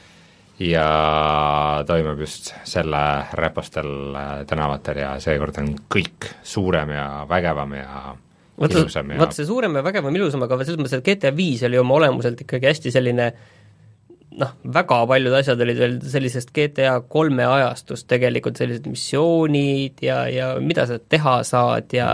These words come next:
Speaker 1: Mhm.
Speaker 2: selline üldine liikuvus ja kõik, kõik see oli nagu selline väga, noh, selgelt ikkagi eelmine generatsioon, noh, see tuligi eelmisel generatsioonil kõigepealt välja, on ju.
Speaker 1: Mhm.
Speaker 2: Et oma olemuselt ikkagi oli selline väga vana, et, et kas tõesti mingit sellist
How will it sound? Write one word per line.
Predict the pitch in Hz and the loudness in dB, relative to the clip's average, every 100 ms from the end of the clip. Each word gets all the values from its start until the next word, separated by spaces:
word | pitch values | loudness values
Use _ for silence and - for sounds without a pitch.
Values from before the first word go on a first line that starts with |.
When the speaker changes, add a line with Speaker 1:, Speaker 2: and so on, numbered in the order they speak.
| - | -2
Speaker 1:
Mhm. | 127 | -2
Speaker 2:
selline | 127 123 156 | -2 2 2
üldine | 139 127 123 120 - - _ - | 4 0 0 -2 -4 -16 _ -2
liikuvus | 143 160 - - 120 123 120 | 2 2 0 -2 -2 -2 0
ja | 123 | 0
kõik, | 147 147 - | 2 0 0
kõik | 156 156 | 0 2
see | 147 | 2
oli | 139 131 127 | 4 2 2
nagu | 127 127 127 | 2 2 0
selline | 131 123 123 127 120 135 | 2 2 2 2 0 0
väga, | 151 135 123 120 - - _ _ _ - | 2 4 4 2 -4 -20 _ _ _ -2
noh, | 131 | 0
selgelt | - 170 156 120 123 | 4 4 4 2 0
ikkagi | 123 127 151 | -2 2 2
eelmine | 127 120 | 4 2
generatsioon, | 123 123 123 226 131 127 | 4 4 4 4 4 0
noh, | |
see | - | -6
tuligi | - 123 120 | -4 -2 0
eelmisel | 123 120 120 | 0 0 2
generatsioonil | 123 120 147 123 | 2 2 0 2
kõigepealt | 127 135 | 2 4
välja, | - 139 120 120 | 4 2 0 -2
on | 123 | -2
ju. | - - | -4 -6
Speaker 1:
Mhm. | 95 85 82 | -10 -6 0
Speaker 2:
Et | |
oma | 135 139 | 4 4
olemuselt | 190 131 120 120 117 123 | 4 4 2 0 -4 -6
ikkagi | 123 117 127 | -4 0 2
oli | 139 120 | 4 2
selline | 120 120 123 120 | 0 -2 -2 0
väga | 156 127 120 | 0 0 2
vana, | 143 120 120 | 2 2 -2
et, | - - 127 123 - - _ - | -8 -6 -6 -6 -12 -20 _ -20
et | - | -16
kas | - - _ - | -14 -14 _ 0
tõesti | 147 - | 0 2
mingit | 131 135 123 - | 2 2 0 -4
sellist | - 127 123 | -2 0 -2